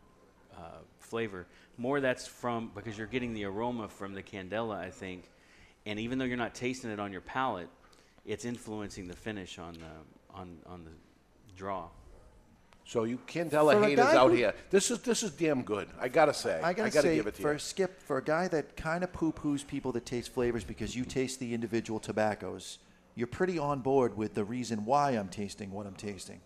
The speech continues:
Speaker 1: Yeah, absolutely. I, I mean,
Speaker 2: Yeah,
Speaker 1: for
Speaker 2: he
Speaker 1: me
Speaker 2: doesn't make it up. He really does taste these things.
Speaker 1: I, well, the, the difference is, is I think what you're really trying to do is describe to people in a way that they'll understand what you're in,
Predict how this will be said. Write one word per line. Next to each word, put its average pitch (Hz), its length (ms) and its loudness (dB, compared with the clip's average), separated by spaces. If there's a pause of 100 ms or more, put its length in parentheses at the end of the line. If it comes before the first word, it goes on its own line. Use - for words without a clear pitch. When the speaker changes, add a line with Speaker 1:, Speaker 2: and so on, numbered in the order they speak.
(220)
Speaker 1:
Yeah, 190 140 0
absolutely. 170 440 2
I, 127 80 6
I - 40 -2
mean, 113 140 -10
Speaker 2:
Yeah, 139 40 -8
Speaker 1:
for 170 160 6
Speaker 2:
he 185 60 6
Speaker 1:
me - 20 2
Speaker 2:
doesn't 214 280 10
make 170 200 8
it 147 80 6
up. 151 200 10
He 98 80 -8
really 110 260 0
does 98 300 -2
taste 104 280 -6
these - 180 -18
things. - 180 -16
Speaker 1:
I, - 400 -14
well, 180 100 0
the, 170 100 6
the 175 200 -6
difference 208 420 0
is, 123 180 2
is 113 120 -4
I 127 120 4
think 185 300 -4
what 151 180 2
you're 151 140 0
really 135 260 4
trying 117 340 0
to 104 60 -4
do 113 220 -2
is 101 140 -4
describe 110 580 -2
to 104 60 -8
people 92 520 -10 (520)
in 113 100 -4
a 107 40 -2
way 117 240 2
that 107 200 -2
they'll 117 220 2
understand 101 840 -6
what 104 340 -2
you're 104 240 -2
in, 113 220 -6